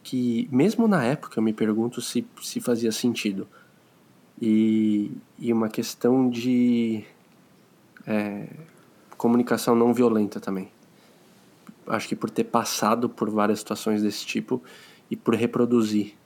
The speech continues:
Então, talvez eu me indagaria em relação a essas duas coisas que me vieram na cabeça agora. Comunicação não violenta, agressiva no caso, né? E, e a questão do, do, do minimalismo com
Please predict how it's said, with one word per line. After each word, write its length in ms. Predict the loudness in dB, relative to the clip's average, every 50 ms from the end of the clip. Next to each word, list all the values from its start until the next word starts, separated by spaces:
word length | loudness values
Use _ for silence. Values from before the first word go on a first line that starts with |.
| _ -20 -16
Então, 240 | -8 -2 0 0 2
talvez 320 | 2 2 2 2 2 4
eu 80 | 4 6
me 80 | 6 6
indagaria 640 | 6 6 4 4 4 2 2 2 2 2 2 2
em 80 | 0 0
relação 520 | 0 0 0 0 -2 -2 0 0 0 0 -2 -10 -20 -14 -4 -2
a 60 | 0
essas 200 | 0 0 0 0
duas 220 | 2 0 0 2
coisas 140 | 0 -2 0
que 80 | 2 2
me 100 | 2 4
vieram 220 | 4 4 2 4
na 100 | 2 0
cabeça 380 | 0 0 0 0 0 -2 -2 -6
agora. 220 | -6 -6 -8 -8 -10 -16 _ _ _ -20 -20 _ _ _ _ _
Comunicação 520 | -2 0 2 2 2 0 -2 -2 0 2 2
não 180 | 2 2 2
violenta, 600 | 2 2 2 2 2 2 0 0 -2 -2 -4 -4 -6 _ -8 -6
agressiva 560 | -6 -4 -4 -4 -6 -6 -2 -4 -2 -2 -2
no 80 | -4
caso, 380 | -4 -4 -4 -4 -4 -2 -2 -2
né? 180 | -2 -2 -4 -6 _ -20 -20 -20 -20 -20 -20 _ -8
E, 800 | -4 -2 0 0 2 2 2 2 2 2 2 2 2 0 0 -2 -4 -8 _ _ _ _ _ _ _ _ _ -10 -6
e 140 | -2 -2
a 60 | -2 0
questão 220 | -2 0 2 4
do, 300 | 4 4 4 4 2 2
do, 300 | 2 2 2 2 0 0
do 120 | 0 2
minimalismo 680 | 2 4 4 4 4 4 6 4 4 4 2 0 -4 -4 -10 -20 -20 -20 -20 -20 _ _ _ -6
com 540 | -2 0 2 4 4 4 4 2 0 -2